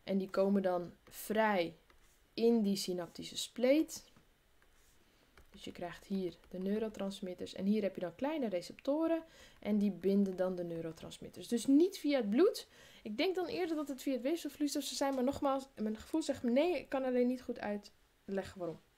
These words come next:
Lela heeft weer een goed ezelsbruggetje. Eh,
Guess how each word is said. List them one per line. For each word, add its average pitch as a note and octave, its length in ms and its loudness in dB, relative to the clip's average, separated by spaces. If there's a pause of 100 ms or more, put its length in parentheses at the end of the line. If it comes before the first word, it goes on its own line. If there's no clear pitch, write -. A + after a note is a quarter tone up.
(1080)
Lela F4 360 8
heeft C#4 240 8
weer E4+ 200 4
een G4+ 60 2
goed - 260 0
ezelsbruggetje. C#4+ 880 2 (640)
Eh, A3 120 4